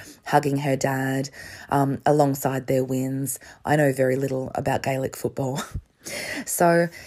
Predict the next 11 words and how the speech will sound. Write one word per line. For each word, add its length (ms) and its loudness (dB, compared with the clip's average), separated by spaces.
in 140 6
the 80 8
words 540 6
of, 440 4
um, 300 2
a 80 6
local 440 4
football 500 2
president 880 2
in 180 0
this 160 -2